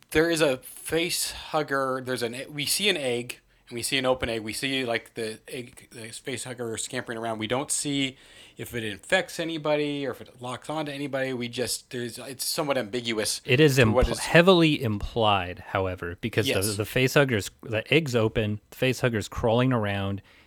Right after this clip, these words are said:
Speaker 2: and then it, uh, it, uh, cracks one of the, the glass screens on the, one of the cryotubes.
Speaker 1: Right. Fire ensues. Uh, lifeboat is shot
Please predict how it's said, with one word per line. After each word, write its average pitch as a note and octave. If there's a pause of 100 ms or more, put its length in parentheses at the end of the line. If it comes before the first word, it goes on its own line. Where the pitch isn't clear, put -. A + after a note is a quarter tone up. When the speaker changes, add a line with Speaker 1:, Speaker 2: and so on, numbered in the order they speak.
(100)
Speaker 2:
and G#2+
then G2+
it, -
uh, F#2 (600)
it, G2+
uh, F2 (360)
cracks - (480)
one A2+
of G#2+
the, G2 (200)
the F#2 (200)
glass G2
screens G2+
on F#2+
the, F#2+ (100)
one G#2+
of F#2
the F#2+
cryotubes. -
Speaker 1:
Right. G2+ (160)
Fire D#3
ensues. C3+ (580)
Uh, A2
lifeboat C3
is B2
shot A#2+